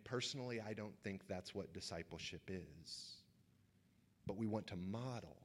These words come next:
for our children the beauty of Jesus Christ and life in his kingdom.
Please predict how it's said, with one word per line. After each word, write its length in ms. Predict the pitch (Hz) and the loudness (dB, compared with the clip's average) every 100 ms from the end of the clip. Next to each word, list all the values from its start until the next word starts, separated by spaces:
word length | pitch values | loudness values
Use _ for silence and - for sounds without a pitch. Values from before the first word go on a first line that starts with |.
| - | -18
for 360 | - 110 120 120 104 | -16 -8 -6 -4 -4
our 100 | 101 | -4
children 400 | - 87 78 80 | -2 -4 -6 -10
the 60 | 82 | -8
beauty 420 | 104 110 131 131 | -2 0 2 0
of 100 | 113 | -2
Jesus 360 | 107 90 90 | -4 -4 -6
Christ 560 | - 78 78 - - - - - - - - | -8 -10 -8 -4 -4 -6 -14 -20 -20 -12 -4
and 160 | 95 | -2
life 380 | 85 90 92 - - | 2 4 4 0 -4
in 160 | 87 85 | -4 -4
his 240 | 82 - | -4 -4
kingdom. 400 | - 101 87 80 | -4 -4 -4 -6